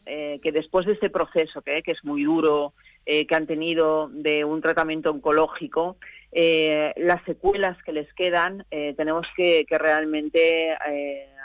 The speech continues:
tenemos que hacer una serie de, de profesionales sanitarios, eh, ir a tratarlas y a prevenirlas,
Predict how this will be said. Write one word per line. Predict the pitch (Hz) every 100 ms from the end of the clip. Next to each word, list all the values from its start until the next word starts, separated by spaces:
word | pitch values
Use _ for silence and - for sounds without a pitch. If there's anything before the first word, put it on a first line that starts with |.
| 131 135
tenemos | 151 147 156
que | -
hacer | 156 165 156 - 143
una | 151 156
serie | 165 160
de, | 151 147 -
de | 147
profesionales | - - - 160 156 165
sanitarios, | 175 156 147 151 147 160 185 - _ _ -
eh, | 147 147 147
ir | 165 156
a | 165
tratarlas | 170 156 147 160 170
y | 165 156 151
a | 143
prevenirlas, | 143 131 135 135 131 127